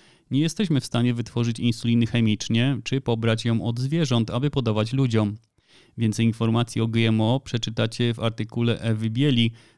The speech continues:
do którego link umieszczam w opisie odcinka. Polecam, bo w prosty i zrozumiały sposób przedstawia, czym G M O jest. W tysiąc dziewięćset dziewięćdziesiątym czwartym roku w U S A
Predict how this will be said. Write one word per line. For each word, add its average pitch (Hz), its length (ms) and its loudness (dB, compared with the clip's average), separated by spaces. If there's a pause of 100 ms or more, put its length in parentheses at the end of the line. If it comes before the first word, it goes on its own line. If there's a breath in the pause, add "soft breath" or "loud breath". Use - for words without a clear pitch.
do 131 120 -4
którego 143 400 0
link 127 340 0
umieszczam 117 420 0
w 113 40 0
opisie 113 320 -2
odcinka. 113 640 -2 (160)
Polecam, 147 480 0
bo 139 120 -2
w - 60 -8
prosty 165 360 -4
i 139 80 2
zrozumiały 123 480 2
sposób 123 460 -4
przedstawia, 110 600 -2
czym 107 340 0
G 107 240 2
M 104 120 2
O 104 120 0
jest. 104 380 -4 (720)
W - 60 -20
tysiąc 135 320 0
dziewięćset 170 360 0
dziewięćdziesiątym 139 640 0
czwartym 123 460 -2
roku 113 320 -2
w - 180 -20
U 123 140 -2
S 113 160 -4
A 117 240 2